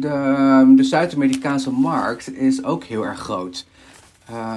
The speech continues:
een hele grote fanbase, die zit voornamelijk in Zuid-Amerika. Dus,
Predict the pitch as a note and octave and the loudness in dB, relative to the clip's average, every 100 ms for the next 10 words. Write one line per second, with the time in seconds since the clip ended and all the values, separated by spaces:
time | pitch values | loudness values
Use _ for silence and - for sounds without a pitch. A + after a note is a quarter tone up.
0 | A2+ - A#2+ C#3 E3+ - C#3 C3 C3 - | -12 -10 -2 0 2 2 0 -2 -6 -2
1 | D#3 F3 C3+ A2+ A2+ A#2 C3 C3+ F3 - | -2 0 -2 -4 -4 -2 -2 -2 -6 -8
2 | A2+ G2+ G#2+ A2+ - - D3+ C3 A2 C3 | -8 -6 -8 -10 -12 -4 -2 -2 -4 0
3 | C3 C#3 C3 F2+ - - - - - _ | 0 0 -2 -8 -12 -18 -20 -20 -20 _
4 | - - B2+ B2 - | -8 0 0 0 -8